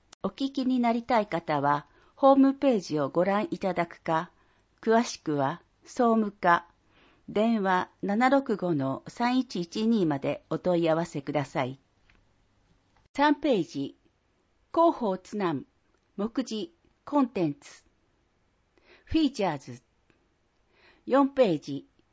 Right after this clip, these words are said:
大地の芸術祭、通年プログラム。二千二十三年の越後妻有、開催中。十三ページ、新潟県立十日町病院からのお知らせ。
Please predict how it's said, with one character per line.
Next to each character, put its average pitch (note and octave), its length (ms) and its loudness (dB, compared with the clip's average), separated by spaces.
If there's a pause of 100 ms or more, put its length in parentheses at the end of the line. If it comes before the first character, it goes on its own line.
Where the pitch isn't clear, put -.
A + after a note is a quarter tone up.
(640)
大 D4+ 260 2
地 A3+ 160 -10
の F3 140 2
芸 G#3+ 240 -2
術 A3+ 260 -12
祭、 D#3 320 -8 (280)
通 C#4 240 0
年 C4+ 180 2
プ B3 200 -6
ロ A3 100 2
グ G#3 100 -2
ラ F3 160 -6
ム。 C3+ 220 -12 (1080)
二 G3 120 -4
千 C4 400 0
二 C#4 100 6
十 A3+ 180 -2
三 G3 360 -2
年 D3+ 240 -2
の C#3+ 180 -8 (220)
越 G3 220 -6
後 C#4+ 120 0
妻 B3+ 300 0
有、 C3+ 160 -8 (580)
開 A3+ 280 0
催 F#3 300 -4
中。 D#3 360 -10 (1400)
十 C#4+ 180 0
三 C4+ 280 0
ペ A3 240 -2
ー C#3+ 40 -2
ジ、 B2+ 340 -12 (720)
新 C4+ 220 2
潟 D4 260 2
県 B3 260 0
立 A#3 300 -8
十 C4 160 2
日 C4 140 -2
町 A#3+ 340 -4
病 B3 240 4
院 E3 60 0
か D#3 160 -6
ら C#3+ 120 -4
の C3 180 -8
お C3+ 60 -8
知 - 160 -12
ら D#3 120 -6
せ。 C3+ 320 -12